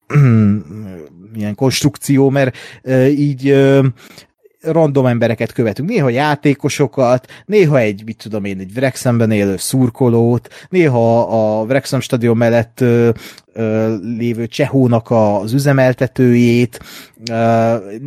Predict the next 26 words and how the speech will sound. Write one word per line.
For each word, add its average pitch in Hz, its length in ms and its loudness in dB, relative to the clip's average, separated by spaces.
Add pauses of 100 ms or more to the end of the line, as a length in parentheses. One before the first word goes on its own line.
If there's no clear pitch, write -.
(220)
néha, 143 200 2 (340)
nyilván 117 300 0
ugye 107 180 -4
Ryan 117 260 2
Reynolds 110 340 -2
és 95 200 -8
Rob 117 100 0
McElhenney-t, 117 480 0
hogy 110 140 -2
ők 104 100 -2
hogy - 220 -4
küzdenek 123 380 -2
meg 117 160 -4
ezzel 117 240 -2
az 117 120 0
egésszel, 113 460 -2
és 107 100 -2
hogy 117 140 -2
próbálják 113 460 -2
irányítani 110 400 0
Los 110 180 -2
Angelesből 113 680 0 (240)
a - 80 -20
dolgokat, 120 480 -2
illetve 143 380 -4
a 196 200 0